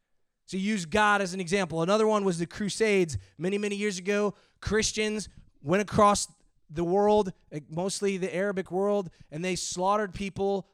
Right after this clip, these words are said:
and again, again, they slaughtered people in the name of God, and they killed them, and they were saying that was God's mission for them. They were misrepresenting God. Now,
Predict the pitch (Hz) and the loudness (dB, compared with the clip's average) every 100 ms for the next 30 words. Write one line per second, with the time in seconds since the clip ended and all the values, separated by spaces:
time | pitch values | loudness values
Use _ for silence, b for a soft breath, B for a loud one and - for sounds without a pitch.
0 | - 147 160 160 156 175 175 135 147 87 | -12 -12 -10 -10 -6 -6 -6 -10 -20 -20
1 | - 151 180 170 160 151 b 151 139 190 | -14 -6 -2 -2 -2 -6 b -8 -6 2
2 | 202 208 180 202 202 185 170 160 180 208 | 2 2 0 -2 0 0 -2 -2 -2 -2
3 | 214 208 180 185 175 170 160 - _ _ | -4 -4 2 6 6 4 0 -8 _ _
4 | - 156 151 - 220 220 175 160 160 165 | -6 -4 -4 0 0 2 -2 -2 -4 -8
5 | _ _ _ _ _ _ _ - 165 180 | _ _ _ _ _ _ _ -4 0 2
6 | 180 - 208 202 190 180 165 175 139 190 | 0 0 0 0 0 -2 -2 -4 -2 0
7 | 190 185 190 196 180 165 165 156 147 143 | 2 2 -2 -4 -6 -6 -8 -6 -8 -10
8 | - _ _ _ _ 165 202 208 196 - | -16 _ _ _ _ 0 2 2 0 -2
9 | 151 175 208 - 196 196 180 170 185 180 | -4 2 2 2 0 0 0 -4 -4 0
10 | 185 165 185 175 | 2 2 2 2